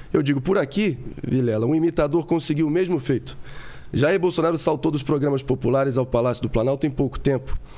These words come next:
Na mais controversa campanha eleitoral desde a redemocratização, o ex-militar deu um nó tático nas campanhas adversárias,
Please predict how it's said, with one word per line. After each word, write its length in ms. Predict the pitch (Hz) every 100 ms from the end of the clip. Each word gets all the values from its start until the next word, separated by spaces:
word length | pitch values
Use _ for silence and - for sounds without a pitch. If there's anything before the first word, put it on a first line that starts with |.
| - - - -
Na 160 | 110
mais 260 | 127 160 175
controversa 640 | - 151 147 127 185 - 175
campanha 520 | 170 143 170 196 196
eleitoral 560 | 185 180 180 143 117 101
desde 240 | 139 139
a 40 |
redemocratização, 920 | 123 143 139 131 117 - 156 127 143 147 - - - -
o 100 | -
ex-militar 500 | 147 139 143 131 147
deu 120 | 147
um 80 | 147
nó 200 | 139 160
tático 480 | 151 - 147 139 151
nas 220 | 139 131
campanhas 420 | - 123 120 143
adversárias, 720 | 131 123 113 - 160 165 151